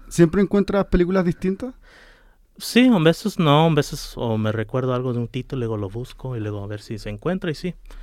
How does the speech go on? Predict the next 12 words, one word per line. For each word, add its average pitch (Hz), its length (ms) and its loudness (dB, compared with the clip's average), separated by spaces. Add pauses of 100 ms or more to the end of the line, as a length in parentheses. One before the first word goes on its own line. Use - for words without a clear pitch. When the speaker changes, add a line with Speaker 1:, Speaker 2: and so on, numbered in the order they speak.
(440)
Speaker 2:
Pero 117 440 4
at 110 180 -2
this 139 220 -6
point, 165 400 0
I 120 60 -2
think 123 220 -6
I 120 80 -2
found 110 220 0
everything. 110 400 -6
Yo 120 80 -10
creo 131 160 -6
que 120 100 -6